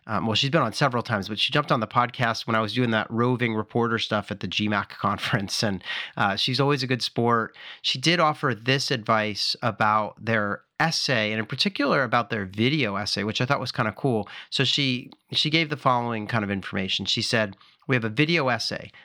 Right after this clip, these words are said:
that allows you to present yourself on camera to the entire admissions committee. This can be a benefit to you for several reasons.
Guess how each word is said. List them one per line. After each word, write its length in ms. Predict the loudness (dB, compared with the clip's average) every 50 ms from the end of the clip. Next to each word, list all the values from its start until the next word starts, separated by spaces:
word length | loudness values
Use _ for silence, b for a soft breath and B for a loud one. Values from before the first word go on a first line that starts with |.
| b _
that 100 | 0 2
allows 320 | 2 4 4 4 4 2 0
you 80 | -4
to 60 | -4
present 340 | -2 -4 -2 2 2 0 0
yourself 380 | 0 -2 -2 2 2 2 0 0 -2
on 260 | 0 2 2 2 2
camera 540 | 0 0 2 2 2 2 0 -2 -4 -4 -8 _ _ _
to 120 | -10 -4 -2
the 120 | 0 0
entire 480 | 0 0 -2 0 0 0 2 2 0 -2
admissions 460 | -2 -4 -4 -2 -2 -2 -4 -6 -6
committee. 500 | -4 0 2 2 2 2 0 -2 -4 -8 B B B B B B B
This 220 | B -2 -2 0 0
can 160 | 0 0 2
be 160 | 2 2 2
a 40 | 2
benefit 600 | 2 0 2 2 2 2 0 -2 -4 -6 -6 -2
to 140 | -2 0 0 0
you 80 | -2
for 160 | -2 -2 0
several 420 | 0 2 2 2 2 2 0 -2 -2
reasons. 600 | -2 -2 -2 -2 -4 -6 -6 -8 -8 -8 -10